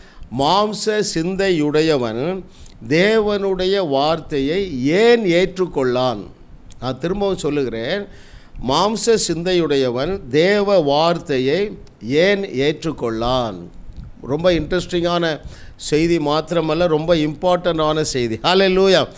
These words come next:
பாருங்கள், முதலாவது மாம்ச சிந்தை என்றால் என்ன என்று சொல்லி நீங்கள் அறிந்து கொள்ளுவீர்கள் என்றால், இந்த சத்தியத்தை அறிந்து கொள்வது ரொம்ப இன்பமாகவும் இருக்கும், லகுவாகவும் இருக்கும். What is carnal minded?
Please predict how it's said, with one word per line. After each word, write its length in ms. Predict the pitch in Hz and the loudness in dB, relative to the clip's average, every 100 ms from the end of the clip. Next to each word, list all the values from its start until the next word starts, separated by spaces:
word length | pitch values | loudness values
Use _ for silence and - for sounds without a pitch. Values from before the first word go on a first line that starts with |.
| - - - | -18 -16 -8
பாருங்கள், 420 | 196 220 190 196 185 | 0 2 4 2 2
முதலாவது 480 | 214 220 226 220 | 2 4 6 4
மாம்ச 460 | 190 165 202 220 220 | 4 4 2 2 2
சிந்தை 420 | 214 202 190 202 | 2 2 2 4
என்றால் 400 | 180 170 180 175 | 4 4 4 4
என்ன 300 | 165 160 175 | 4 4 2
என்று 240 | 175 151 156 | 2 2 -2
சொல்லி 260 | 151 147 | -2 0
நீங்கள் 300 | 147 143 127 | 0 0 0
அறிந்து 240 | 135 160 165 | 0 -2 -2
கொள்ளுவீர்கள் 500 | 143 139 135 120 117 | 0 0 0 -2 -4
என்றால், 460 | 113 113 196 147 - - - | -6 -4 -2 -4 -6 -14 -12
இந்த 220 | - 151 156 | -6 -2 -2
சத்தியத்தை 760 | 160 170 190 208 180 196 214 | 0 -2 0 0 0 -2 -2
அறிந்து 460 | 185 147 170 180 165 | -2 -2 -2 -2 -2
கொள்வது 400 | 156 151 151 185 | -2 0 -2 -2
ரொம்ப 260 | 165 175 | -2 -2
இன்பமாகவும் 800 | 165 160 175 170 165 160 165 160 | -2 0 -2 0 0 0 0 -2
இருக்கும், 420 | 139 139 190 170 | -4 -4 -4 0
லகுவாகவும் 640 | 147 165 180 170 165 156 135 | 2 2 4 4 4 2 0
இருக்கும். 360 | 110 - 98 - - - - - | -2 -8 -16 -18 -20 -20 -18 -2
What 240 | 139 180 | 0 2
is 220 | 196 208 208 - - | 4 4 4 -2 -2
carnal 460 | 160 190 175 190 | 2 2 2 2
minded? 540 | 165 151 143 123 120 | 2 2 0 0 -2